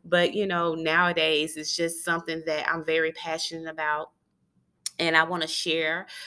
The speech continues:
um, the things that I've learned with helping others and, you know, learning for myself just to, um, help people to live well and be well. Alongside of that, like I said, I am a mental health therapist,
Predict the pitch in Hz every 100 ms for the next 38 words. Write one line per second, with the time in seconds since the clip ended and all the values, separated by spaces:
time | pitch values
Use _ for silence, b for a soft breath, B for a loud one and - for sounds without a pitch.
0 | B - - - 202 185 180 196 190 180
1 | - 170 180 185 170 170 170 185 165 147
2 | - 160 - 185 - 160 170 180 185 185
3 | 147 131 127 B B B - 185 175 165
4 | 160 156 165 180 180 185 175 165 156 -
5 | 175 160 208 - 220 226 - 240 226 220
6 | 220 - 202 185 180 233 233 254 240 226
7 | 196 190 202 190 190 190 185 190 180 226
8 | 180 156 151 - _ B B B B -
9 | 190 196 240 - 240 233 233 196 190 185
10 | 180 165 190 185 190 175 175 170 160 160
11 | 160 175 170 180 180 175 156 151 160 160
12 | 165 -